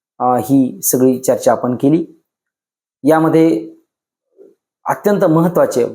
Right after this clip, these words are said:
माढा, सातारा, कोल्हापूर, हातकणंगले असे सांगली,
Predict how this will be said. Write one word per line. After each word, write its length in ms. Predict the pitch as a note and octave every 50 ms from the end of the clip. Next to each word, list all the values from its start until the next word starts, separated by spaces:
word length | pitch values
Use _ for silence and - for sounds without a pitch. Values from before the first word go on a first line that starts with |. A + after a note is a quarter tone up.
| - -
माढा, 580 | - G#2+ A#2+ C3 C3+ C#3 D3 C#3+ C3+ C3 - - - - _ _ _ _ _ _ _ _ _ _ -
सातारा, 640 | - - C#3+ C3 C3+ - C#3+ C#3 C3+ C3 B2+ B2 A#2 - - _ _ _ _ _ _ _ _ -
कोल्हापूर, 720 | D3 C#3 D3 D3+ C#3+ C#3 - C3 C3 C3 C3 B2+ C3 - - _ _ _ _ _ _
हातकणंगले 840 | - - - - - - D3 C#3+ C3+ C3 B2 B2+ B2 A#2+ B2+ B2 B2+ - _ _ _ _ _ _ -
असे 480 | - C#3+ - F3 D#3+ D#3 - - - - -
सांगली, 840 | - - - C#3+ C3 C#3 D3+ D#3 D#3 D#3 C#3+ C#3 E3 - - _